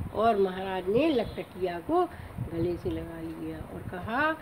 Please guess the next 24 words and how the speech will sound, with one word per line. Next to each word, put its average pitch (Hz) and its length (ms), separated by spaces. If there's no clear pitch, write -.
"आप 233 440
जैसे 233 360
विद्वान 220 600
को 240 180
मैं 240 280
अपने 262 480
राज्य 226 360
से 262 160
निकाल 226 440
ही 233 180
नहीं 277 280
सकता, 262 500
क्योंकि 277 360
आपके 254 440
जाने 220 340
के 202 160
बाद 202 260
तो 330 120
मेरे 233 380
राज्य 196 340
में 277 180
असंख्य 285 560
मुसीबतें 269 520
आईं, 208 220